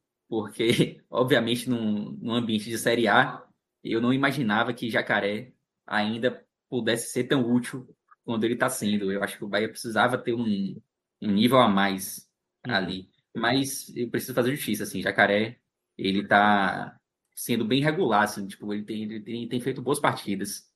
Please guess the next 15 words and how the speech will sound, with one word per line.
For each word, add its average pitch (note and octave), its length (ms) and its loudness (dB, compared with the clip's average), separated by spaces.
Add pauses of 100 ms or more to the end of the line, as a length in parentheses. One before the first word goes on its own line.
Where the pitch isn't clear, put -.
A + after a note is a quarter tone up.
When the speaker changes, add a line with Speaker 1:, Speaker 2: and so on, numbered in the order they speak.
(300)
Speaker 1:
esse - 280 0
ano. F2+ 320 -2 (380)
Talvez A2+ 1120 6
ele A#2 200 0
esteja A#2 300 2
abaixo A#2 220 2
de B2 100 -2
Biel, G#2+ 380 4
assim, G2+ 680 -2 (380)
como G#2 300 -4
o G#2 80 -4
jogador G2+ 400 -4
mais, G#2 420 -6
mais G2+ 180 -6
importante G2 640 -8